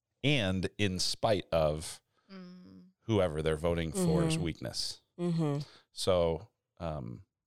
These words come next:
Speaker 1: and I just think if we realize that that's what's going on, we are making moral calculus. We are deciding, "Here's what I think is best for the world." I think that's inherent in a vote. But that doesn't necessarily mean that you're, like, all in on every part of,
Speaker 3: Mm-hmm.
Speaker 1: of, uh,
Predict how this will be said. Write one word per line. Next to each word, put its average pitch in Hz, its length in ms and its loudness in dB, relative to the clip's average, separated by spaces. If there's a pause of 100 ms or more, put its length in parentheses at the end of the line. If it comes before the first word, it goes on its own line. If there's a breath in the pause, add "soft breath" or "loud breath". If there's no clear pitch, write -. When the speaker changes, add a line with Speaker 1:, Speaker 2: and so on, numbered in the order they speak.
(120)
Speaker 1:
and 90 100 -2
I 104 80 2
just 104 140 0
think 101 140 2
if 85 100 0
we 87 140 0
realize 85 560 2
that 80 160 -4
that's 85 200 0
what's 90 160 -2
going 82 240 -4
on, 67 120 -8
we 123 180 2
are 127 220 4
making 101 420 0
moral 101 300 4
calculus. 120 760 0
We 92 220 0
are 101 360 2 (600)
deciding, 101 600 2
"Here's 101 260 0
what 92 100 2
I 92 80 4
think 101 160 -2
is 82 100 -6
best - 280 -4
for 104 100 -4
the 98 80 0
world." 107 300 4
I 80 60 -2
think 92 140 -6
that's 90 180 -4
inherent 90 380 -6
in 107 80 -4
a 95 40 -2
vote. 95 260 2 (840 loud breath)
But 92 160 0 (100)
that 107 240 0
doesn't 123 280 2
necessarily 87 340 0
mean 92 200 0
that 71 120 -4
you're, 87 180 2
like, 78 200 0 (100)
all 95 240 4
in 95 160 0
on 85 120 -2
every 85 260 0
part 85 260 -2
of, 76 180 -6
Speaker 3:
Mm-hmm. 190 400 0 (160)
Speaker 1:
of, 76 320 -4
uh, 73 240 -6